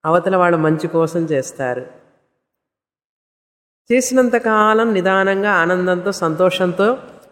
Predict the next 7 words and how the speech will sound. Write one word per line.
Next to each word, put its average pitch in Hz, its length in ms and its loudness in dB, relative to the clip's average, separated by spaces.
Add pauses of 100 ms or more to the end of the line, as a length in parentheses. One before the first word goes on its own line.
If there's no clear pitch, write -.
(140)
చేస్తున్న 190 380 2
వ్యక్తికి 156 840 -2 (260)
ఆయుష్ 196 380 2 (100)
పెరుగుతుంది. 185 560 0 (2000)
ఆనందంగా, 196 760 0
హాయిగా 165 520 0
ఉంటాడు. 143 540 -6